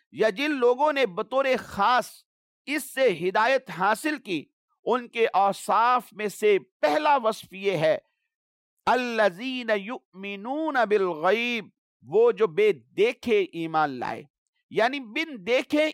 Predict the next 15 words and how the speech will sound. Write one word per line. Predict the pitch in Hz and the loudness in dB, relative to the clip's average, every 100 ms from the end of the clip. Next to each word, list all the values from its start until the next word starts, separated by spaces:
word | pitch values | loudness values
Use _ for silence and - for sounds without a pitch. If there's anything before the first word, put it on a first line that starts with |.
| - | -6
ایمان | 233 220 254 320 269 | -8 -2 0 0 0
لانا۔ | 196 185 160 - _ _ | 2 2 0 -2 _ _
صحابہ | - 165 190 208 233 - | -4 0 0 0 -2 0
کرام | 226 254 247 - | 2 2 0 -2
علیہم | 208 240 220 | 0 0 0
الرضوان | 220 208 254 254 208 _ - | -2 0 2 0 -2 _ -4
اللہ | 254 269 247 | 0 2 0
تبارک | 214 202 226 247 - 185 | 0 0 2 2 -2 -4
و | 185 | -2
تعالیٰ | 202 214 254 277 262 | 2 2 2 0 0
پر | 185 202 - _ _ | -2 -2 -4 _ _
بن | 131 254 277 202 123 | -8 -6 -6 -10 -2
دیکھے | 226 262 - 320 | 0 2 2 0
ایمان | 311 262 233 220 202 | 0 -4 0 0 2
لائے | 180 185 147 | 2 2 0